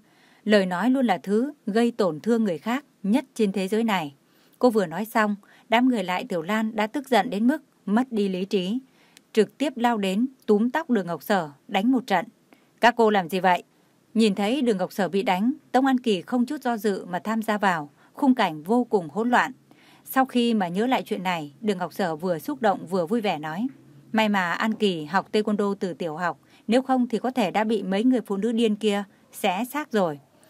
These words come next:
Không sai, chính là khi An Kỳ có nền tảng, kết cục của đám người Lại Tiểu Lan rất là đặc sắc. "Rốt cuộc các cô coi công ty là cái gì?" Tô Nhã An đập mạnh xuống bàn, lớn tiếng hét lên. Đường Ngọc Sở quay đầu nhìn Tống An Kỳ,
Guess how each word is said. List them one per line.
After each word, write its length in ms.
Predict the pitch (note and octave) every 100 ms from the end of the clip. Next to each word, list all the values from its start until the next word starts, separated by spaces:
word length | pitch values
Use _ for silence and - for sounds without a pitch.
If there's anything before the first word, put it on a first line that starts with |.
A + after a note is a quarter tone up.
| _
Không 220 | - A3 G3
sai, 300 | G#3 G3 F#3+ _ _ - - -
chính 180 | C4 D4
là 300 | G#3+ E3+ D#3+
khi 240 | - B3+
An 200 | A3+ A#3
Kỳ 280 | G#3+ F3+ D#3 -
có 120 | A3+
nền 260 | C4+ G#3 D3+
tảng, 280 | F3+ D3+ C#3 _ _
kết 160 | D4 -
cục 140 | G#3
của 100 | F3+
đám 220 | F3 A#3+
người 200 | A#3 E3+
Lại 200 | E3+ F3
Tiểu 200 | - E3
Lan 300 | D#3+ G3+ G#3 F#3+ _ _ _
rất 320 | E3+ D#3+ B3 G3+
là 240 | F#3 D#3
đặc 200 | D3+ D#3+
sắc. 240 | - A#3+ - _ _ _ - _ -
"Rốt 140 | B3+ B3
cuộc 100 | G3+
các 160 | A3+ A#3
cô 200 | A3 G#3
coi 220 | A3 G#3+
công 180 | A3+ A3
ty 140 | A3+
là 100 | G3
cái 140 | G3
gì?" 240 | A3 F#3 D3 _ _ _ _ _ -
Tô 120 | B3+
Nhã 140 | A#3+
An 240 | A#3+ A#3+ G#3
đập 140 | F#3
mạnh 280 | F#3 G3+ -
xuống 160 | B3 A#3
bàn, 260 | G3 D3+ - -
lớn 260 | F#3 A#3
tiếng 220 | A#3 G3
hét 180 | A3 C4
lên. 240 | A3 F#3+ F3+ _ _ _ _
Đường 160 | G#3 G#3
Ngọc 140 | F#3+
Sở 180 | - F3
quay 180 | A#3 B3
đầu 240 | G#3 E3+
nhìn 240 | E3 F3 D3+
Tống 180 | G#3
An 120 | C4 A3+
Kỳ, 320 | G3+ E3+